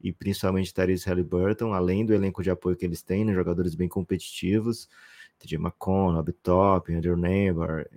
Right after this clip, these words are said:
é, vários atletas que o Pacers, Ben Shepherd, vários atletas que o Pacers tem ali pra botar, que inspiram um, "Pô, esse cara joga em playoff, esse cara joga em playoff, esse cara pode jogar em playoff." É, o Aaron Nesmith,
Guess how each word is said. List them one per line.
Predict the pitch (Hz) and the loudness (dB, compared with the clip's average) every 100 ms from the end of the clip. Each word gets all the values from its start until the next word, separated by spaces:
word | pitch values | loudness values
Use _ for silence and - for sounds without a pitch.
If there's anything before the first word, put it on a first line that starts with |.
| - | -6
é, | 85 80 73 73 82 | -4 -4 -4 -6 -6
vários | 90 151 196 104 | 0 2 4 4
atletas | 92 95 90 - | 4 2 0 -4
que | 92 | -6
o | |
Pacers, | - 90 - - | -2 -2 -2 -2
Ben | 92 | -2
Shepherd, | 87 - 92 92 87 | 0 2 2 2 2
vários | 143 139 | 4 4
atletas | 113 107 - | 6 2 2
que | 110 | -4
o | |
Pacers | 95 101 92 | 0 0 0
tem | 90 98 | -4 -2
ali | 95 | -2
pra | - | -2
botar, | 87 90 - 117 113 - _ _ _ _ _ _ | 0 0 4 4 4 -2 _ _ _ _ _ _
que | - 104 107 - | 6 10 10 8
inspiram | 123 110 - 123 131 131 127 | 4 4 6 8 10 8 6
um, | 113 113 110 104 101 95 87 82 - | 2 0 2 2 2 0 -2 -4 -4
"Pô, | 107 | -2
esse | 87 - | -2 0
cara | 87 92 | -2 0
joga | 101 101 | 0 0
em | |
playoff, | 101 110 101 82 - | 0 2 2 2 -2
esse | - | -10
cara | - 85 | -6 -2
joga | 95 | -2
em | 98 | -2
playoff, | 117 117 90 - | 0 2 2 0
esse | - | -8
cara | 85 | -6
pode | - 95 | -2 0
jogar | 98 98 | 2 0
em | |
playoff." | - 101 92 87 - _ _ - _ _ | 4 4 4 2 -2 _ _ -20 _ _
É, | 87 87 85 87 - _ _ _ _ _ _ _ _ _ _ _ - | 0 2 2 0 -6 _ _ _ _ _ _ _ _ _ _ _ 8
o | 113 | 10
Aaron | 117 120 131 | 12 10 6
Nesmith, | 107 120 147 110 | 6 4 4 0